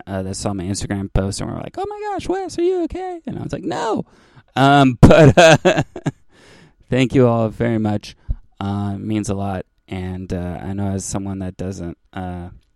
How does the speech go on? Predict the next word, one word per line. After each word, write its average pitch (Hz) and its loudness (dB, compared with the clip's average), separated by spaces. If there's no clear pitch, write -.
uh, 87 -12